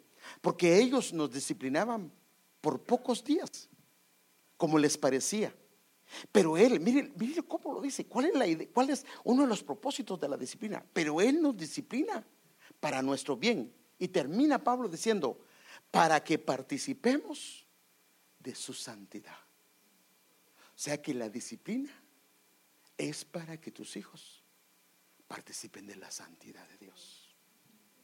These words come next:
Y sin santidad, nadie verá al Señor. Una de las maneras de traer santidad a los hijos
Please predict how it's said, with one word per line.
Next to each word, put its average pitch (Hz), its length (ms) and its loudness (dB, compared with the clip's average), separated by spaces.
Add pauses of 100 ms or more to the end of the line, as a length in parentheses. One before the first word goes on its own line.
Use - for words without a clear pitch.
(1800)
Y 156 140 -2
sin 131 260 -8
santidad, 110 540 -14 (1300)
nadie - 400 -14
verá - 180 -20
al - 60 -20
Señor. - 320 -20 (340)
Una 147 240 -4
de 135 100 -4
las 113 140 -6
maneras 117 520 -10 (380)
de 127 140 -10
traer 120 280 -8
santidad 123 640 -10
a 113 100 -16
los 98 240 -14
hijos - 440 -16